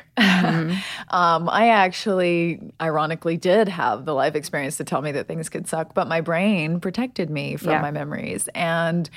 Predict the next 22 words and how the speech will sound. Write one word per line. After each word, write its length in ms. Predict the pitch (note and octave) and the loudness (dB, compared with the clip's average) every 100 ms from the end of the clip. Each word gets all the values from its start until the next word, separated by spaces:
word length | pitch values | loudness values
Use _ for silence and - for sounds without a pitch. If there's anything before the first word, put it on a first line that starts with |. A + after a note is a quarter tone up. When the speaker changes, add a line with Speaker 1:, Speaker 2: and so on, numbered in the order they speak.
| - - - - | -16 -16 -18 -8
Speaker 1:
in 240 | - G3 F#3+ | -2 2 2
that 220 | F3+ - | 2 0
period, 420 | - B3 C#4+ G#3 | -2 0 2 2
I 160 | E3+ E3+ | 0 -2
think 380 | - F#3+ - | -2 -4 -2
that 180 | F#3 E3+ | -2 0
there 200 | F#3 F3 | 2 2
was, 540 | E3+ E3+ E3+ D#3+ - - _ _ _ _ - G3+ - | 4 4 4 0 -4 -8 _ _ _ _ -16 -16 -2
there 100 | G#3+ | 2
was 160 | G3+ F3+ | 2 2
definitely 560 | A#3 A#3 C#4+ C4+ C4 | 0 0 -2 -2 0
a 60 | A#3+ | 0
duality 720 | F3+ G3 E3+ E3 E3 E3+ D#3 | 2 0 2 4 4 2 0
to 800 | D3+ - E3+ D3 C#3+ G#2+ G2 - - - | -4 -4 -2 0 -2 -2 -4 -8 -10 -6
my 400 | D#3+ D3+ D3+ D#3 | -2 -2 -2 -4
nine-year-old 880 | D#3 - D#3+ D#3 - D3+ D3 D3 D#3 - - - _ - | -6 -4 -4 -4 -4 -2 -4 -6 -14 -20 -20 -20 _ -8
confidence. 960 | - E3+ D#3 D#3+ - E3 - G#2 F#3+ - | 0 2 2 -2 -6 -6 -4 -6 -6 -4
I 100 | E3+ | -4
think 400 | - F3+ F3+ F3 | -2 -4 -4 -2
that 140 | F3 | 0
it 140 | F3 - | 0 0
was, 380 | F3 E3 - | 0 0 -6